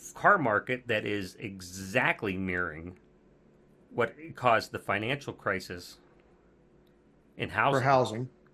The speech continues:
Speaker 2: yep.
Speaker 1: Except the difference is housing is, has value.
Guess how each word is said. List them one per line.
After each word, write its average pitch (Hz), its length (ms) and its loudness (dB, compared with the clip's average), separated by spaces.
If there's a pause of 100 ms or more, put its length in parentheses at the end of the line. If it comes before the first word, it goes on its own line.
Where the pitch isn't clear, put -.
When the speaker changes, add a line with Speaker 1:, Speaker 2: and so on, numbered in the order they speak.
Speaker 2:
yep. 131 380 0 (140)
Speaker 1:
Except 147 440 2
the 117 100 -4
difference 151 440 -4
is 113 260 -6 (100)
housing 107 640 0 (1300)
is, 101 720 -6 (1600)
has 117 200 -4
value. 92 720 0